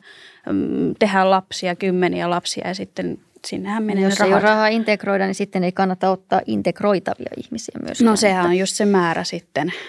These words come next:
Speaker 1: että
Speaker 2: Mm.
Speaker 1: ei oteta nyt sitä isoa massaa, vaan otetaan pieni ryhmä.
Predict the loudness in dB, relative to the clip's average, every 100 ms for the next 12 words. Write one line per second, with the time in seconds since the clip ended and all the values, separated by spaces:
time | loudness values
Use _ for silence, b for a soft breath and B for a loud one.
0 | B -14 -6 0 2 2 -2 -4 0 4
1 | 4 2 2 2 0 -2 0 0 0 -2
2 | 2 2 4 2 0 -6 -6 -2 -2 -2
3 | -4 -8 -6 -2 -2 -2 -6 _ _ 2
4 | 4 4 2 -10 _ _ _ _ _ _
5 | _ -16 -16 _ _ _ _ _ _ _
6 | _ 0 0 0 -4